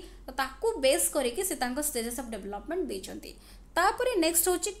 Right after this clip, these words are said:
କଲଚରାଲ ବାୟାସ। କଲଚରାଲ ବାୟାସ ଗୋଟେ ଫାଷ୍ଟ ଆସିବ, କଲଚରାଲ ବାୟାସ। ତାପରେ ଆଉ ଗୋଟେ ହଉଛି ଜେଣ୍ଡର ବାୟାସଡ, ଜେଣ୍ଡର ବାୟାସଡ, ଜେଣ୍ଡର ବାୟାସଡ ରହିବ। ତ ଏଇଠି ଦେଖନ୍ତୁ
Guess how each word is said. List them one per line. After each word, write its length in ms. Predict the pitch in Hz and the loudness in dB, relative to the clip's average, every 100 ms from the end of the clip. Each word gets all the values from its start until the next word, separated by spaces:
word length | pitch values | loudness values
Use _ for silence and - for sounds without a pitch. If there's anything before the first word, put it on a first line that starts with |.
| 269 | 4
କଲଚରାଲ 520 | 247 247 330 330 330 226 | 4 4 2 4 4 2
ବାୟାସ। 300 | 208 185 - - - - - - - - | -2 -2 0 0 -2 -12 -18 -14 -10 2
କଲଚରାଲ 680 | 254 240 233 311 285 226 480 - - - 220 220 | 2 2 0 2 2 2 -2 -6 -16 -14 -4 0
ବାୟାସ 340 | 226 247 294 - | 2 2 0 0
ଗୋଟେ 220 | 240 220 294 | -4 -4 -4
ଫାଷ୍ଟ 260 | - - - - | -2 -2 -4 -6
ଆସିବ, 200 | - - - - - - - | -8 -10 -16 -18 -20 -4 2
କଲଚରାଲ 440 | 262 247 311 311 247 | 2 4 0 2 0
ବାୟାସ। 280 | 208 214 302 - - | 0 0 0 0 4
ତାପରେ 300 | 302 - 370 | 4 6 4
ଆଉ 100 | 277 | 6
ଗୋଟେ 140 | 254 254 | 4 2
ହଉଛି 180 | 254 381 294 233 | 0 0 -2 0
ଜେଣ୍ଡର 400 | 233 233 254 240 202 | 0 2 2 2 0
ବାୟାସଡ, 400 | - - - - - - - - - 233 | -6 -4 -4 -4 -10 -14 -14 -16 -12 -6
ଜେଣ୍ଡର 440 | 254 247 240 277 311 226 | 0 2 2 2 2 0
ବାୟାସଡ, 420 | 214 - 220 - - - - - 220 | -4 -6 -8 -12 -14 -16 -18 -14 -2
ଜେଣ୍ଡର 300 | 262 269 311 262 | 0 2 2 2
ବାୟାସଡ 280 | 233 320 - 233 | 2 0 0 -4
ରହିବ। 180 | 240 226 - - - - | -4 -8 -12 -16 -18 -2
ତ 20 | 359 339 | 4 6
ଏଇଠି 160 | 370 359 | 6 2
ଦେଖନ୍ତୁ 280 | 359 339 | 2 0